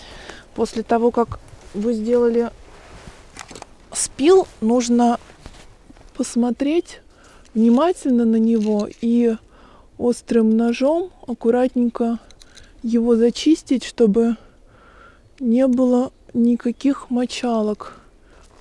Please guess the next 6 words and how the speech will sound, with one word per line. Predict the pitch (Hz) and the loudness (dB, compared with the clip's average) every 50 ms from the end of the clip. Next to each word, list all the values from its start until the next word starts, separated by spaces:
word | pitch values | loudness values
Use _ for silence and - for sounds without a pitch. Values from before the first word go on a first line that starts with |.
| _ _ _ - | _ _ _ -8
Так, | - 190 175 - - - - - - - - - - | -6 -6 -6 -6 -10 -16 -20 -18 -18 -16 -16 -10 -6
дальше | 190 208 247 302 349 349 - - 262 214 | 0 2 2 2 2 -2 -4 -4 -2 -2
для | 190 196 202 202 | 0 -2 -2 0
того, | - 220 220 220 220 | 0 0 0 0 -2
чтобы | - - - 202 196 214 214 | -2 -4 -4 0 0 0 0
сделать | 196 190 208 220 220 208 202 202 - - | 0 2 2 2 4 2 2 -2 -4 -16